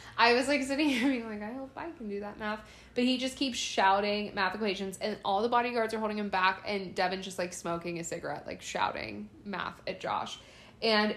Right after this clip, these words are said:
Josh is so upset. He, he is all over the place. And he cannot get it together.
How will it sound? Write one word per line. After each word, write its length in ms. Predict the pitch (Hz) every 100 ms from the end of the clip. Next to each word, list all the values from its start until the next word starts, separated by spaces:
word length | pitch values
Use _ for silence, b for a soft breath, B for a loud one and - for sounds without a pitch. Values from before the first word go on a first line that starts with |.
| 208
Josh 340 | 196 175 214
is 160 | 226 -
so 320 | - 160 180
upset. 600 | 277 - - 160 - - - b b -
He, 640 | 240 254 233 233 254 - - - - - -
he 480 | - - 220 277 277
is 160 | 285 -
all 560 | 214 208 214 240 277 -
over 260 | 277 392 392
the 100 | -
place. 600 | - - - 214 - - - - b b b -
And 240 | 233 226
he 180 | 220 240
cannot 360 | 214 226 185 208
get 100 | 233
it 120 | 175
together. 680 | 175 156 139 - 95 110